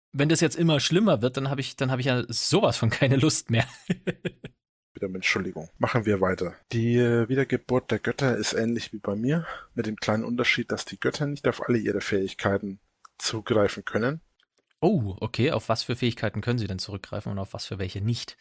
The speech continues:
Speaker 1: Das wäre ja durchaus interessant. Und wer füllt denn dann gerade die Lücke, die dann entsteht? Na, also, was weiß ich, die Götter werden ja sicherlich irgendwelche Aufgaben haben.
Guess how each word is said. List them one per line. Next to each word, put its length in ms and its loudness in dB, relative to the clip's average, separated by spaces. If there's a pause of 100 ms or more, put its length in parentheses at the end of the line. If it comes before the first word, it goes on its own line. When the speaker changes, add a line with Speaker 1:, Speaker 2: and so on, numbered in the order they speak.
(300)
Speaker 1:
Das 160 -14
wäre 120 -6
ja 80 -4
durchaus 300 -6
interessant. 500 -2
Und 200 -10 (400)
wer 340 2
füllt 380 2
denn 160 4
dann 200 4
gerade 400 0
die 280 -4
Lücke, 480 0
die 80 -6
dann 240 -6
entsteht? 580 -8 (640)
Na, 200 2
also, 200 2 (520)
was 220 -6
weiß 100 -2
ich, 260 -2
die 140 -10
Götter 260 2
werden 160 4
ja 80 2
sicherlich 340 -2
irgendwelche 440 0
Aufgaben 640 0
haben. 380 -4